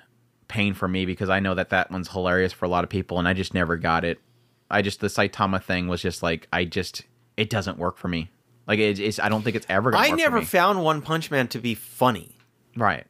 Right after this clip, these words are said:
Speaker 1: It, it,
Speaker 2: I,
Speaker 1: the, the
Speaker 2: I just
Speaker 1: pun-, I
Speaker 2: never
Speaker 1: s-,
Speaker 2: did.
Speaker 1: again, I see the joke. I'm just not, it's just not getting me.
Speaker 2: Well, yeah, I mean, it was funny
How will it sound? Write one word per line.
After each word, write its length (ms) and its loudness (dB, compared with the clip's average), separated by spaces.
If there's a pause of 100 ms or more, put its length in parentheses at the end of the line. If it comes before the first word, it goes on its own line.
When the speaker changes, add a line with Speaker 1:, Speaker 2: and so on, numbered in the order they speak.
(140)
Speaker 1:
It, 160 0
it, 120 -4
Speaker 2:
I, 160 4
Speaker 1:
the, 100 -6
the 40 2
Speaker 2:
I 80 4
just 280 0
Speaker 1:
pun-, 80 2
I 20 4
Speaker 2:
never 120 4
Speaker 1:
s-, 60 0
Speaker 2:
did. 140 2
Speaker 1:
again, 260 2 (100)
I 60 2
see 300 0
the 80 0
joke. 340 0 (800)
I'm 120 2
just 180 0
not, 160 0 (380)
it's 140 2
just 140 0
not 180 0
getting 200 2
me. 80 -2
Speaker 2:
Well, 200 2
yeah, 460 2
I 40 4
mean, 300 4
it 160 4
was 200 2
funny 520 0